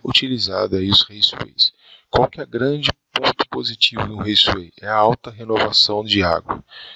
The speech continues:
Se tem uma alta renovação de água, você tem uma renovação completa dos seus fatores químicos e físicos. Então, consequentemente, oxigênio, todo substrato, a questão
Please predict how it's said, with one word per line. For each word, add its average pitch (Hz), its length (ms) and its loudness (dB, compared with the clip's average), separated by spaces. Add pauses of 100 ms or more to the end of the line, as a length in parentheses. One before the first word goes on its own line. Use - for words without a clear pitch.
Se - 160 4
tem 123 140 -2
uma 113 100 -2
alta 107 160 0
renovação 98 540 0
de 90 160 -8
água, 104 240 2
você 110 180 -4
tem 107 140 2
uma 104 100 2
renovação 104 600 0
completa 120 800 0
dos 110 260 4
seus 131 340 4
fatores 113 680 2
químicos 123 580 -4
e 123 140 4
físicos. 98 500 -10
Então, 104 160 0
consequentemente, 110 920 0 (360)
oxigênio, 113 640 0
todo - 240 0
substrato, 104 680 -2
a 95 60 -4
questão - 440 0